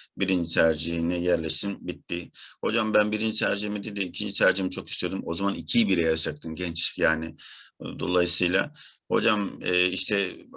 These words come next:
arkadaşlar dediler ki, eee, çok yüksek olan yerleri üste yaz,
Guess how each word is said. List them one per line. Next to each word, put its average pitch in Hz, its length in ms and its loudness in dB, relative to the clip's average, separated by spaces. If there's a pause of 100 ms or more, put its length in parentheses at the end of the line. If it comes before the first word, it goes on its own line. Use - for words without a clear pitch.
arkadaşlar 98 600 0
dediler 95 320 0
ki, 107 120 -2
eee, 90 600 -2
çok - 260 -8
yüksek 98 300 -4
olan 95 200 4
yerleri 92 520 0
üste 101 280 -2
yaz, 95 440 4